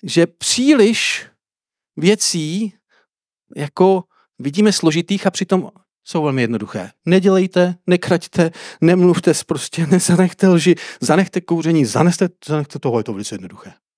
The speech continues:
Amen, nebo ajajaj? <laughs> No, tak radši půjdeme dál. Chtěl jsem tady dát přestávku k rozjímání, ale radši ne.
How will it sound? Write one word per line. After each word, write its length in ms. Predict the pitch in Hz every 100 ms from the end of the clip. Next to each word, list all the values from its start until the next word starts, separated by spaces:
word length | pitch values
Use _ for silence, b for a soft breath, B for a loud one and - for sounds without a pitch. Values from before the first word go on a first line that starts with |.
| _ _ _ _ _ _ _ _ _
Amen, 240 | 127 139 175
nebo 140 | 147
ajajaj? 440 | 123 113 101 95 - _ _ _ _ _ _ _ _ _ _ _ B B B B B B
<laughs> 460 | 247 202 - 190 180 302 330 302 - - - - B 277 254 180
No, 260 | 160 123 107 - 240 233 220 208 170 - 175
tak 380 | - - - -
radši 280 | 139 - 156
půjdeme 340 | 156 147 143
dál. 260 | 135 135 135
Chtěl 180 | 147
jsem 140 | 135 147
tady 180 | 151 151
dát 120 | 139
přestávku 540 | - 139 160 139 156
k 60 | 160
rozjímání, 640 | 139 139 151 143 139 135
ale 160 | 127 127
radši 320 | - - 147
ne. 160 | 131